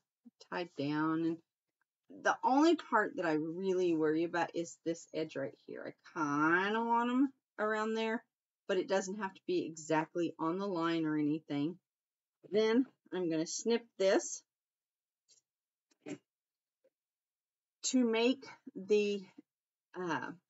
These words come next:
and as you can tell, it looks really good. It looks just like a pumpkin. Um, to make the stem,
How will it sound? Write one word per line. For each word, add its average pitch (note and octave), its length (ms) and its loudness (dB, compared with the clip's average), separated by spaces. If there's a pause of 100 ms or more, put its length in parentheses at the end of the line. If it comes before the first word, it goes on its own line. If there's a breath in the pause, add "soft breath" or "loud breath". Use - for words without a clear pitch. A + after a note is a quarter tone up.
(360)
and G#3+ 100 -2
as C#4+ 160 4
you B3+ 80 0
can G#3+ 80 -4
tell, D#3+ 220 -4
it - 160 -8
looks - 260 -8
really D3+ 320 -6
good. - 220 -12
It - 140 -16
looks - 260 -8
just - 260 -8
like - 180 -10
a - 60 -20
pumpkin. - 480 -20 (680)
Um, E3 400 -4 (880)
to A3 160 0
make G#3 380 0
the G3 180 0
stem, G3 480 2